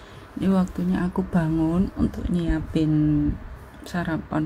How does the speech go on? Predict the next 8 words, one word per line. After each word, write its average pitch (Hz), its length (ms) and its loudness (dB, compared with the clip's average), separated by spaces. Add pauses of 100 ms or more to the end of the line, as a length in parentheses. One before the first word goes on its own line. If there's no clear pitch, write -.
(140)
buat 151 240 -2 (1040)
aku - 320 -6
sama 165 400 -2
kakek. 156 480 0 (4000)
Dan 175 480 2
ini 208 240 4
teman 190 320 4
setiaku 190 720 2